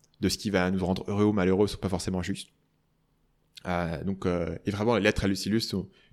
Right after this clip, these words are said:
ultra faciles à lire, euh, ultra, euh, euh, plaisantes, vraiment un truc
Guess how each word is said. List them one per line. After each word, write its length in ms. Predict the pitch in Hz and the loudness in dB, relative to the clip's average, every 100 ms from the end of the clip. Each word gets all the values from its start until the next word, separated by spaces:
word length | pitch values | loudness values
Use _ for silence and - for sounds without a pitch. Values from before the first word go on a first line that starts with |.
| - | -8
ultra 260 | 120 - | -6 -2
faciles 320 | 110 110 - | 0 0 4
à 60 | 98 | 4
lire, 340 | 98 110 117 - - | 4 2 -2 -8 -6
euh, 160 | 92 80 | -4 0
ultra, 640 | 110 - - 110 107 98 | 0 2 2 4 4 4
euh, 200 | 90 90 90 - - _ - - | 2 2 -2 -10 -20 _ -16 -10
euh, 120 | - - - | -8 -10 -2
plaisantes, 800 | 107 107 104 104 113 117 - - | 2 2 2 0 0 -4 -10 -16
vraiment 580 | - 90 98 107 113 107 | -8 0 2 2 0 0
un 60 | 95 | -2
truc 240 | 113 104 | -2 -4